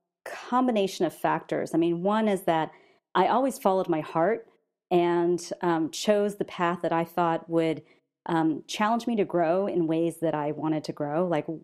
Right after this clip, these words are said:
how, you know, what am I curious about, and what are the places that are going to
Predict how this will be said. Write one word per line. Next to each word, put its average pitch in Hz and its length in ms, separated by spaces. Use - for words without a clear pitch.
how, 180 320
you 175 80
know, 156 140
what 180 360
am 240 80
I 175 80
curious 196 420
about, 220 400
and 170 360
what 196 200
are 220 60
the 196 100
places 170 520
that 165 120
are 160 140
going 160 380
to 156 460